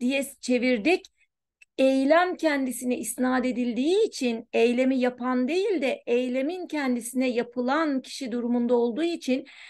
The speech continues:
burada racül nesne konumundadır arkadaşlar.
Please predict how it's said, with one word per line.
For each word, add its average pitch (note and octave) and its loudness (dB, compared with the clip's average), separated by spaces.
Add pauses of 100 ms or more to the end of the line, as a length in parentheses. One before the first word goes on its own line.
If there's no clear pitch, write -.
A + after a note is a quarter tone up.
(160)
burada B3+ 4
racül C4 2
nesne C4+ -2
konumundadır B3+ 0
arkadaşlar. A#3 0